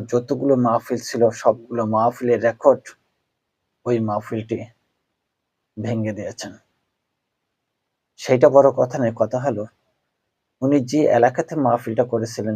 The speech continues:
সেটা আপনারা জানেন, বিএনপি সরকারের দুই দুজন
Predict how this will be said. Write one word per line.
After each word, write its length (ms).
সেটা 280
আপনারা 380
জানেন, 280
বিএনপি 420
সরকারের 480
দুই 220
দুজন 340